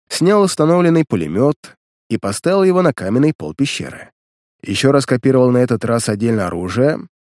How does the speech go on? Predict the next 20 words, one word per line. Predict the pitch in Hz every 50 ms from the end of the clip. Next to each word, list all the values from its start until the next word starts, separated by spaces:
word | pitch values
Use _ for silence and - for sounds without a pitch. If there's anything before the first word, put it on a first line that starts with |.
| -
и | - 120
аккумуляторное | 120 - 127 123 123 127 131 131 - 120 117 117 120 110
транспортное | - 110 120 123 113 - - - - 95 85 80
средство, | - - 90 90 98 - - - 156 - - _ _ _ _ _ _ _
после | - 135 131 123 110 98
чего | - - 78 98 131 180
распылил | 202 196 - - 185 160 104 95
тележку. | 101 - - 151 156 104 78 - - - - - - _ _ _ _ _ _ _ _ _ _ _ -
Я | - 87 101 107 117
и |
так | - - - 247 -
уже | 208 170 165 151
по | - 139
полной | 131 - 156 156 151 147 143
засветился | 127 127 107 - 113 107 151 156 151 - 139 120
перед | - 131 139 -
президентом | - 127 123 131 135 165 196 190 165 120 - 98 87 85
со | - 110
своим | 110 - 123 117 104 90
костюмом, | - 113 127 - - - 143 98 73 - - -